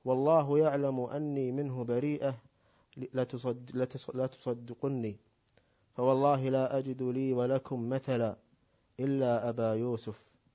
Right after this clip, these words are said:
حين قال: 'فصبر جميل والله المستعان على ما تصفون.'" ثم تحولت واضطجعت على فراشي، والله يعلم أني حينئذ بريئة، وأن الله مبرئي ببراءتي،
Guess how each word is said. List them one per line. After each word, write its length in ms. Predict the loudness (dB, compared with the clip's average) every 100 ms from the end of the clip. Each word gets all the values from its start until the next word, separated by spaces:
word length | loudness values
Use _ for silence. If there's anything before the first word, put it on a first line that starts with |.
| _
حين 220 | -4 -2
قال: 440 | -2 2 2 2 -4 _ _ _ _
'فصبر 540 | -4 2 2 2 -4
جميل 480 | -2 -2 -2 -2 -4 _ _ _ _
والله 540 | -4 0 2 2 0
المستعان 720 | -4 -6 -8 -4 -2 -2 -2
على 360 | -4 -2 -2 -2
ما 140 | -4
تصفون.'" 560 | -8 -10 -10 -6 -4 -6 -10 _ _ _ _ _ _ _ _ _ _ _ -6
ثم 200 | 0 0
تحولت 640 | 0 0 2 4 2 2
واضطجعت 720 | 0 2 0 0 0 0 -4
على 320 | 0 0 0
فراشي، 520 | -2 -2 -2 -2 -8 -12 _ _ _ -20 -20 _
والله 440 | -2 2 2 2 2
يعلم 420 | 2 2 -2 -4 _ _ _ -6
أني 380 | -4 0 -2 -2
حينئذ 720 | -2 0 -2 -4 -2 -2 0
بريئة، 460 | 0 0 -2 -4 -10 _ _ _ _ _ _ -4
وأن 280 | -2 0
الله 500 | 0 0 2 0 0
مبرئي 600 | -4 0 0 0 -2 -2
ببراءتي، 760 | -4 -2 0 0 0 -4 -6 -12